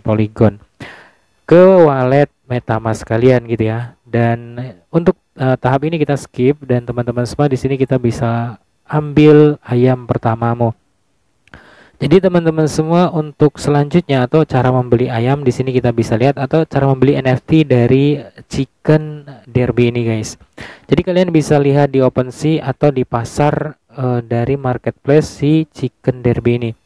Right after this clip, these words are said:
Namun kalau kita lihat dari marketplace-nya si OpenSea ya, kita lihat di sini untuk harga tertinggi saat ini masih dipasang ya, atau bisa dikatakan, eh, masih di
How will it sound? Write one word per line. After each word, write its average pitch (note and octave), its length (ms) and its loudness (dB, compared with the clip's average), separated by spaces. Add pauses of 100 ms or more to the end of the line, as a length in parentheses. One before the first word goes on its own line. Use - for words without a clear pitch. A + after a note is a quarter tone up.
(300)
Namun E3+ 240 2
kalau D#3 160 4
kita C#3 240 -4
lihat C3+ 320 0
dari B2 720 0
marketplace-nya A#2+ 960 -4
si A#2+ 240 -4 (1700)
OpenSea C#3+ 560 2
ya, - 0 -
kita C3+ 240 -2
lihat B2+ 240 0
di A#2 80 -4
sini C#3 480 -6
untuk C3 480 -4 (160)
harga B2+ 400 -2
tertinggi D#3 720 -4
saat B2+ 320 -4
ini D3 160 -6
masih D3+ 560 -4
dipasang C3+ 640 -2
ya, B2 160 -6
atau D#3+ 160 -10
bisa C3+ 400 -2
dikatakan, C#3 800 -4 (880)
eh, C3+ 160 2
masih C3+ 480 0
di C3+ 320 4